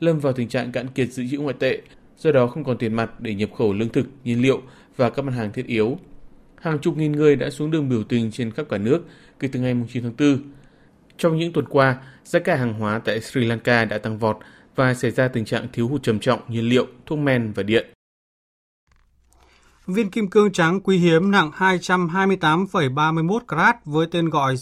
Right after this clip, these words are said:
Speaker 2: The Rock sẽ được nhà Christie đem bán đấu giá tại Geneva, Thụy Sĩ vào ngày mười một tháng năm tới. Ước tính viên đá quý này sẽ được bán với mức giá cực khủng từ hai mươi đến ba mươi triệu đô la Mỹ. Biên tập viên Phương Anh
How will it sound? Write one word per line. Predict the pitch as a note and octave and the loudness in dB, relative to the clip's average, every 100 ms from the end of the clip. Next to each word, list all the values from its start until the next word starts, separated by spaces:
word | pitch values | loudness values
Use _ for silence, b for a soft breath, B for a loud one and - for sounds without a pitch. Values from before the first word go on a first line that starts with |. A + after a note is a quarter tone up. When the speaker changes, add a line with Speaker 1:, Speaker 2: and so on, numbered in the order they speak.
| - | 0
Speaker 2:
The | D3+ | 2
Rock | E3 G#3+ - - | 4 2 -2 -18
sẽ | - E3 | -8 -2
được | F3+ C3+ | -2 -2
nhà | C3 C3 C3 | -2 -2 -2
Christie | F#3+ G3+ - E3 C#3+ B B B | -4 -2 2 2 2 B B B
đem | - D#3+ D#3 | -4 -4 0
bán | C#3+ D#3 | 0 2
đấu | E3 E3 | 2 4
giá | D3 D#3 | 4 4
tại | F3 D3 B2+ | 2 -2 -2
Geneva, | D#3 - D#3+ D#3 C#3 D3 D3 | -4 -2 -4 -4 -2 -4 -2
Thụy | D3+ | -4
Sĩ | - D#3+ A#3 | 0 0 0
vào | G3 C#3 | -2 -2
ngày | C3 | 0
mười | B2+ C3 | 2 2
một | C3 | 0
tháng | C3 | 0
năm | D#3+ D3 | -2 4
tới. | C#3+ D#3 A#3+ B B B - | 6 8 6 B B B 0
Ước | A#3 - | 2 4
tính | F#3+ G#3 | 4 4
viên | G#3+ | 2
đá | F3+ | 2
quý | F3+ | 0
này | E3+ F#3+ | 2 2
sẽ | D3 F#3 | 0 -4
được | E3+ | -4
bán | D3 C#3 D#3 | 0 2 0
với | D#3 D3 C#3+ | 0 0 2
mức | D#3+ A3 | 0 -2
giá | - D3 C3+ D#3 - | -2 0 2 0 0
cực | F#3 | 0
khủng | - F3 A2 b b b | 6 6 4 b b b
từ | E3+ D#3 | 2 2
hai | E3+ G3+ | 4 4
mươi | G3+ F#3+ | 6 4
đến | D#3 D3 F3 | 2 -6 -2
ba | F#3+ F#3 | 0 2
mươi | F3 | 2
triệu | F3 E3+ | 0 -4
đô | D#3 | -2
la | C#3+ | -2
Mỹ. | C#3+ F#3+ G#3 _ _ _ _ | 0 0 -2 _ _ _ _
Biên | - D3+ | -6 -2
tập | C#3 | -2
viên | C3+ C3+ | -2 -2
Phương | C3 C#3+ | -2 -2
Anh | C3+ | -2